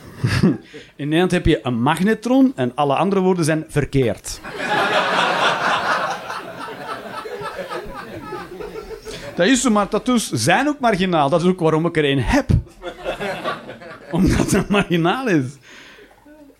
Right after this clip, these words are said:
Dat is waar. Dat als, als we ooit, eh, eh, door ufo's ontvoerd worden, dat zijn er bij mij... Een, eh, geen zondes in hem.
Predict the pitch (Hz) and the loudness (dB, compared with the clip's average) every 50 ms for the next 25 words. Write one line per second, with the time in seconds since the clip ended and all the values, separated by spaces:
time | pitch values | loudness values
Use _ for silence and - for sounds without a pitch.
0 | - - 147 139 120 127 127 127 139 170 208 240 - - _ - - 160 151 165 | -4 -2 -2 0 2 2 2 4 4 2 2 0 -6 -12 _ -4 -2 0 2 2
1 | 170 156 - - 165 160 139 151 185 185 214 233 277 294 285 285 - - - - | 2 0 0 0 0 0 2 0 2 2 4 4 4 4 2 0 -4 -10 -16 -18
2 | _ _ _ _ _ - 156 160 160 151 147 143 143 143 139 139 139 131 127 143 | _ _ _ _ _ 0 2 4 4 4 4 4 4 2 2 2 2 2 2 0
3 | 147 - - 220 247 240 - 247 208 - - 180 156 - - 170 196 262 262 - | 0 2 2 2 2 2 2 0 0 0 0 -2 -2 0 2 4 4 4 4 4
4 | 233 247 262 277 285 285 294 294 - - - - - - - - - - - - | 2 2 2 2 2 2 0 -2 -6 -12 -20 -20 -20 -20 -20 -20 -20 -20 -6 -2
5 | 180 175 165 180 170 165 156 151 160 170 202 202 170 131 123 120 120 117 117 113 | -2 0 0 0 0 0 0 2 2 2 2 2 0 0 0 0 0 0 0 2
6 | 117 117 110 - - - - - - - - - 480 - - - - - 240 240 | 2 0 0 -2 -6 -10 -14 -12 -10 -8 -6 -6 -4 -2 0 0 0 0 0 0
7 | - - - - - 196 202 - - - - - - - - - - 165 165 - | 0 0 0 0 0 0 0 0 0 0 0 0 0 0 -2 -2 -2 -4 -4 -4
8 | - - - - - - 120 - - - - - - - - - - - - - | -6 -8 -8 -8 -10 -10 -12 -16 -18 -20 -18 -16 -16 -18 -18 -20 -20 -20 -16 -10
9 | - - - - 208 254 254 240 - - - 254 233 214 202 190 180 156 165 160 | -8 -6 -2 0 0 2 2 2 2 2 2 2 2 4 4 4 4 2 2 2
10 | 156 147 147 139 135 131 131 131 127 127 - | 2 2 2 2 2 2 2 2 0 0 -4